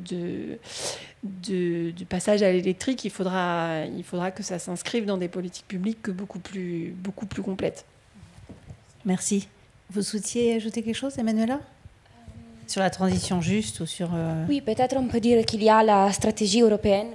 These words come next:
Speaker 3: pour les, les véhicules, de n'avoir plus de véhicules qui ne sont pas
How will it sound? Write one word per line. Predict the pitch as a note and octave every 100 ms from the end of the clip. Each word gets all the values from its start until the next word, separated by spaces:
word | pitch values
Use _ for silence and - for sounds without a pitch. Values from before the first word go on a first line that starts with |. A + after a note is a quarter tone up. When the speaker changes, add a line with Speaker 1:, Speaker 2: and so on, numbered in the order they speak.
| -
Speaker 3:
pour | G3 G3
les, | F#3 F#3 F3+ F3+ F3 F3 F3+ F3+
les | F#3 F#3
véhicules, | F3 G3 - G3+ A#3+ A3+ F#3+
de | F3+ F#3+ F3+ F#3
n'avoir | F#3+ F#3+ G3 G3+ G3+
plus | - A3
de | G#3 F#3+ F3 F3+ F3 E3 E3+ F3+
véhicules | F#3+ F#3 G#3+
qui | -
ne | G3+
sont | F#3
pas | F#3 A3